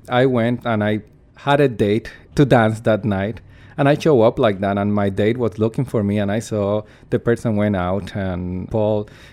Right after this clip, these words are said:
is a friend of mine, and he was there, and, and he was looking for me. And all of a sudden, when I decided to reveal m-, reveal my identity,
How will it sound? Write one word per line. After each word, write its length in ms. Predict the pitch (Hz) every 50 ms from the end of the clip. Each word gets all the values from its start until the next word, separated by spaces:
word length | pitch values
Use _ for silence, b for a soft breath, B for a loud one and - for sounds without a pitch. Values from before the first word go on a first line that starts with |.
| B B
is 140 | - 117 -
a 20 |
friend 240 | - - 107 107 104
of 100 | 98 87
mine, 460 | 95 95 90 90 90 92 95 95 87 B B B B B B B -
and 160 | 143 131 120
he 100 | 156 175
was 220 | 196 214 202 156
there, 440 | 147 120 117 113 113 120 123 - -
and, 680 | 127 117 113 113 113 110 110 107 104 104 104 101 - - - - -
and 140 | - 127 123
he 40 | 135
was 220 | 156 180 165 -
looking 300 | 123 120 120 - - 156
for 180 | - - 143 113
me. 240 | 92 87 90 95 - - - - -
And 160 | 127 117 120
all 80 | 123 131
of 100 | 143 147
a 80 | 160 143
sudden, 300 | - 123 113 123 123 113
when 160 | 104 104 107
I 100 | 107 113
decided 400 | 120 127 107 - 104 104 104 -
to 60 | 123
reveal 300 | 113 104 95 101 98 101
m-, 180 | 107 110 107 -
reveal 480 | - 123 107 117 113 98 113 107 110 117
my 260 | 117 110 107 104 101
identity, 720 | 101 95 90 92 92 95 - 120 - - 143 147 151